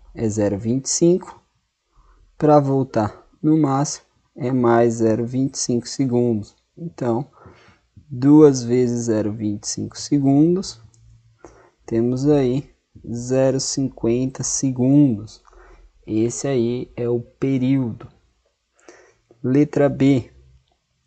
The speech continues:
a frequência. A frequência, representada pela letra F, é o inverso do período. Nesse caso,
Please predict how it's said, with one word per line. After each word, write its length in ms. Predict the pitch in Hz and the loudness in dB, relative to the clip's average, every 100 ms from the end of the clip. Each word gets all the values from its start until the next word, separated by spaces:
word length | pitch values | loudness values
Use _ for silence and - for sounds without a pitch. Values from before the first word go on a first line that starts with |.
| _ _ _ | _ _ _
a 140 | 127 127 | -2 -2
frequência. 1040 | - 147 143 - 131 139 127 - - 110 _ _ _ _ _ _ - | -4 -6 -6 -4 -4 -2 -4 -6 -12 -18 _ _ _ _ _ _ -8
A 120 | 104 | -8
frequência, 840 | - 131 127 127 120 127 - 147 - _ _ _ _ _ _ _ _ _ _ _ | -4 -4 -2 -2 0 -2 -4 -8 -8 _ _ _ _ _ _ _ _ _ _ _
representada 640 | 120 110 107 110 107 107 101 | -8 -4 -2 0 0 -2 -2
pela 260 | - 98 | -4 -4
letra 380 | 95 92 - 131 | -4 -6 -4 0
F, 380 | 123 117 - - _ _ _ _ _ _ _ | 2 2 -2 -16 _ _ _ _ _ _ _
é 120 | 131 | 0
o 140 | 139 147 | 4 4
inverso 720 | 147 120 120 127 135 - _ _ _ _ _ _ _ - - _ _ _ _ _ | 4 4 2 2 -2 -12 _ _ _ _ _ _ _ -20 -20 _ _ _ _ _
do 240 | 120 123 | -6 -4
período. 680 | 123 143 135 143 143 101 98 - _ _ _ _ _ _ _ - _ - | 0 2 6 8 8 4 -6 -16 _ _ _ _ _ _ _ -20 _ -12
Nesse 380 | 98 98 - 113 | -8 -6 -6 -4
caso, 540 | - 117 120 123 | 2 4 4 2